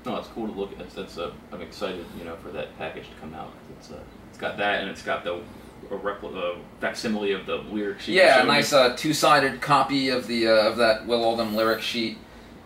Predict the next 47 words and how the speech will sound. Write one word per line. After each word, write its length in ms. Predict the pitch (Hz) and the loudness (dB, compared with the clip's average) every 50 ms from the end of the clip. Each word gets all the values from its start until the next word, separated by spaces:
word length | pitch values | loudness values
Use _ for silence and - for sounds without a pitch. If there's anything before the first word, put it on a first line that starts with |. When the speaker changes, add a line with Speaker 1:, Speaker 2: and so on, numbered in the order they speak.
| - | -4
Speaker 2:
um, 540 | - 110 104 101 101 98 98 98 95 - - - - - | 0 2 4 4 6 6 4 4 2 -2 -8 -14 -18 -12
which 380 | - 107 104 104 - - - - | -6 -6 -4 -4 -6 -8 -6 -2
may 160 | 117 113 110 | 0 0 2
or 80 | 107 107 | 2 2
may 100 | 104 107 | 2 2
not 220 | 104 101 98 - | 2 2 2 0
be 100 | 110 107 | -2 -4
decipherable 560 | 101 104 - 110 107 107 107 120 104 104 101 | -6 -2 0 2 4 4 2 2 0 -2 -2
to 100 | - 107 | -2 -4
read. 320 | 101 101 104 104 104 104 101 | -4 -2 -2 0 0 -2 -2
My, 220 | 101 95 90 85 - - 95 | -4 -6 -6 -6 -8 -10 -10
the 80 | 104 - | -8 -8
scrawl 460 | - - - 120 117 113 113 110 113 | -6 -2 4 6 8 10 10 8 8
that 100 | 113 107 | 6 4
I 80 | 104 | 4
wrote 160 | 101 107 110 113 | 4 4 4 4
Speaker 1:
That's 160 | 113 110 107 | 4 4 4
Speaker 2:
as 140 | 113 110 - | 4 6 6
Speaker 1:
half, 160 | 110 - - | 8 6 6
Speaker 2:
I 0 | |
was, 80 | - - | 6 4
Speaker 1:
that's 160 | 156 160 131 | 2 4 6
Speaker 2:
as 100 | 131 127 | 6 8
Speaker 1:
half 120 | - 131 | 8 8
Speaker 2:
I 20 | 135 | 8
was 100 | 131 120 | 6 6
Speaker 1:
the 40 | 127 | 8
fun 80 | 123 120 | 6 6
Speaker 2:
walking 120 | 120 113 | 6 6
Speaker 1:
of 60 | 107 | 6
it, 40 | 120 | 6
Speaker 2:
down 160 | 117 113 113 | 6 6 6
Speaker 1:
though. 40 | 110 | 6
Speaker 2:
Bedford 300 | 117 113 - 120 117 113 | 6 4 4 4 2 4
Avenue, 300 | 110 107 110 113 110 107 107 | 4 4 4 2 0 -2 -2
Speaker 1:
That's 100 | 107 107 | 0 2
half 100 | - 113 | 2 0
Speaker 2:
like, 100 | - - | 0 -2
Speaker 1:
the 80 | 104 | -6
fun 180 | 95 - - - | -10 -8 -8 -8
of 60 | - | -6
it. 40 | 113 | -4
Speaker 2:
scrawling 440 | 107 120 110 107 101 101 101 107 107 | 0 2 2 4 2 2 0 -2 -4
one 180 | 104 104 104 | -2 -2 0
line 200 | 104 104 104 104 | 0 0 0 0
after 220 | 104 104 104 - 104 | -2 -4 -4 -4 -4
another. 300 | 104 104 104 107 107 | -4 -2 -2 -2 -4